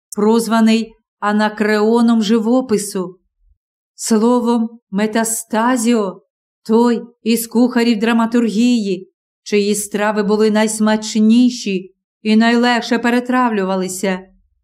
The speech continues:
не написав жодної п'єси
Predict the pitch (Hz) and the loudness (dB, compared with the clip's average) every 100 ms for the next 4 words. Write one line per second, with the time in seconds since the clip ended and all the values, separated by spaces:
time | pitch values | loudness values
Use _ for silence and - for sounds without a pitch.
0 | _ 254 247 247 254 254 269 254 262 - | _ 0 2 2 0 -2 -2 -2 -4 -10
1 | _ 185 - 226 269 240 262 262 262 277 | _ -12 -2 2 2 2 2 2 0 -2
2 | 277 269 - 190 | 0 -2 -4 -6